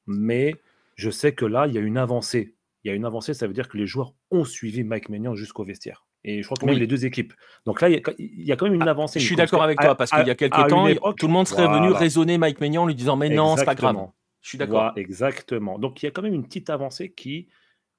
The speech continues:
Speaker 1: est significative. Et bientôt, comme tu as dit, et je l'espère, Nico, et je te suis à cent pour cent, bientôt, on, on, on aura un match complètement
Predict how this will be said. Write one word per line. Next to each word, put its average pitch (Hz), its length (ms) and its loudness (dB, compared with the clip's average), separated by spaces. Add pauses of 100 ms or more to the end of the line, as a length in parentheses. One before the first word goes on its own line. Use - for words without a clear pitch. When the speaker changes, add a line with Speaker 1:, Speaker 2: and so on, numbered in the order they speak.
Speaker 1:
est 117 60 -6
significative. 143 800 -8 (220)
Et 117 120 -2
bientôt, 110 340 -4
comme 123 160 -8
tu 95 80 -10
as 92 40 -10
dit, 120 140 -14
et 110 80 -6
je 95 120 -6
l'espère, 95 360 -6
Nico, 101 240 -8
et 107 80 -6
je 98 120 -14
te 107 80 -8
suis - 180 -10
à 90 60 -6
cent 107 120 -10
pour 104 220 -16
cent, 220 220 -10 (560)
bientôt, 101 500 -8
on, 101 140 -6 (100)
on, 101 260 -8
on 113 120 -4
aura 95 320 -8
un 90 40 -12
match 104 200 -8
complètement 123 600 -12